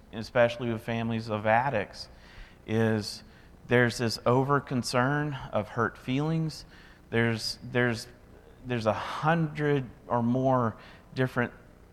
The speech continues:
concerns that go on between an over concerned,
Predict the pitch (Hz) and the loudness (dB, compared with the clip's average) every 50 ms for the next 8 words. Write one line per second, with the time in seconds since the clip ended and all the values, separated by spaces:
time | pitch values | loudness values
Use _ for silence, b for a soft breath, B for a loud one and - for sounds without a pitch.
0 | - - - - - - - - - - - - - 135 113 101 - - - - | -20 -20 -20 -20 -20 -20 -20 -20 -20 -20 -10 -4 0 0 2 2 0 -2 -4 0
1 | - 143 135 135 131 123 120 113 - 113 95 73 92 117 113 110 107 107 104 104 | 2 2 4 4 4 2 0 -2 -2 -4 -6 -4 -2 -2 0 0 0 0 0 -2
2 | 101 95 85 - 80 90 - - - - - - - - - - - B B B | -2 -4 -6 -8 -14 -16 -20 -20 -20 -20 -20 -20 -20 -20 -20 -20 -20 B B B
3 | B B B B B B B B - - - - 120 104 - 127 123 117 117 113 | B B B B B B B B -20 -16 -8 -6 -6 -6 -4 -2 -2 0 0 2
4 | 113 110 110 107 98 - - - - - - - - - 113 113 107 110 123 131 | 0 0 0 -2 -4 -6 -12 -20 -20 -20 -20 -14 -8 -6 -2 0 2 2 2 2
5 | 135 151 151 147 - 156 135 123 - 131 123 120 120 120 117 117 113 | 2 0 -2 -2 -2 -6 -6 -4 -4 -2 0 0 0 0 -2 -2 -4